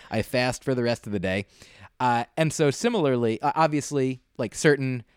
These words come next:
drugs, uh, or substances or plants or fungus might, uh, alter the mind in a, a different scope, in a, a different way than standardly.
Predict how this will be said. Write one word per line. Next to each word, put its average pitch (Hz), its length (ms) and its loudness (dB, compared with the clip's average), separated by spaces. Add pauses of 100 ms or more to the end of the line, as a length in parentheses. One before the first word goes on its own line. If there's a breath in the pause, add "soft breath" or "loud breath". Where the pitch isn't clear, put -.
(200)
drugs, 120 580 0 (120)
uh, 101 480 0
or 107 160 -2
substances 113 800 -2
or 95 100 -4
plants 107 580 -6
or 95 140 -4
fungus 107 500 -6 (380 loud breath)
might, 127 420 2 (460 soft breath)
uh, 107 640 2 (160)
alter 131 280 4
the 127 100 4
mind 123 540 2 (120)
in 123 180 -2
a, 107 480 0 (140)
a 147 100 2
different 120 460 -2
scope, - 480 0 (240)
in 117 160 0
a, 107 200 2 (140)
a 139 80 -2
different 123 420 -2
way 113 340 0
than 107 440 -2 (300 soft breath)
standardly. 120 920 -2